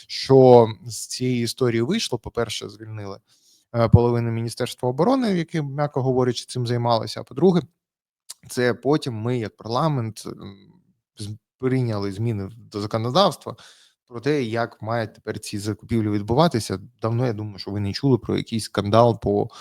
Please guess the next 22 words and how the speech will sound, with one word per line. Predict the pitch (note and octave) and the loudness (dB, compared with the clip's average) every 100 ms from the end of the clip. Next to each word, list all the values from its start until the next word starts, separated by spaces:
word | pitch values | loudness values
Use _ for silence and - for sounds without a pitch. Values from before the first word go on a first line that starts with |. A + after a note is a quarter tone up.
| - - A2+ A#2+ | -14 -12 -10 -6
таким | B2 - B2 | -4 0 2
закупівлям, | A2+ A#2 A2 D#3+ C#3 G2+ | 2 -2 0 2 2 2
що | G#2+ | -2
не | G#2 | 0
менш | A#2 - | 0 -2
такого | _ - A#2 A2+ | _ 0 6 6
масштабу. | G2+ F#2+ - F2+ - - - _ _ _ _ - | 4 0 -2 -4 -6 -12 -18 _ _ _ _ -14
Відповідно, | F#3 F#3 F3+ B2+ A2+ G#2+ G2 G2 - - | -4 0 0 0 -2 -2 -4 -6 -14 -10
підозрюють, | B2+ D3 C3 A#2 A2 G2+ - | 4 8 8 6 2 0 -4
е, | G#2 G2+ G2+ | -2 -2 -2
багато | G#2 A2+ A2+ A#2+ A2+ | -4 0 4 4 4
осіб, | C#3+ - A#3+ F3 | 2 4 2 4
як | A2+ - | 2 0
я | |
сказав, | - G#2+ A2 G2 | -12 -4 0 0
того | A2 A2+ | -2 -2
ж | G#2 | -2
самого | G#2+ G#2 G2 G2+ | -4 -2 -2 -4
директора | G#2 G#2+ - - | -2 -2 -2 -6
закупівель | G2+ - G#2+ A#2 G#2 G#2 - - - - B2 | -6 -6 -2 2 2 0 -8 -20 -18 -14 -10
Богдана | A#2 B2 A#2+ A#2 | 0 6 6 6
Хмельницького, | A2+ D#3 E3+ A#3 G3+ - C#3+ B2+ A2 | 4 4 6 6 2 2 4 6 4